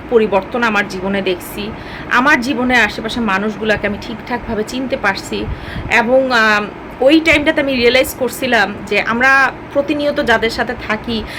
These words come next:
আমরা মনে করি যে, আহ, উঠতে, সকালবেলা উঠলেই তো তার মুখটা দেখবো, তাই না? সকালবেলা উঠলেই তো তাকে আমরা কাছে পাবো, কিন্তু, আহ, যেটা মেইন সমস্যা সেটা হচ্ছে, মেইন সমস্যা না, যেটা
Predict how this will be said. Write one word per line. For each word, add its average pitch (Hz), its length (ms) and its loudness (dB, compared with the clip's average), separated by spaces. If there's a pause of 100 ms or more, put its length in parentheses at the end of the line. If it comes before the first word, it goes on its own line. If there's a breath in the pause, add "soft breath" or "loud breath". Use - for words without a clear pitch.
(120 loud breath)
আমরা 233 200 2
মনে 240 320 0
করি 262 200 -2
যে, 254 240 4
আহ, - 640 -2
উঠতে, 302 280 0
সকালবেলা 262 480 4
উঠলেই 247 320 -2
তো 277 140 -6
তার 214 120 4
মুখটা 202 360 0
দেখবো, 180 260 0
তাই 247 160 2
না? 294 160 -2
সকালবেলা 240 460 0
উঠলেই 233 340 -2
তো 294 60 -4
তাকে 220 240 -2
আমরা 196 160 -4
কাছে 196 340 -4
পাবো, 196 300 -4
কিন্তু, 262 380 -4 (440 loud breath)
আহ, 185 240 2 (500)
যেটা 254 260 2
মেইন 269 320 0
সমস্যা 214 480 -4
সেটা 202 260 -2
হচ্ছে, 226 300 -4
মেইন 254 180 0
সমস্যা 262 360 -2
না, 214 100 2
যেটা 226 380 2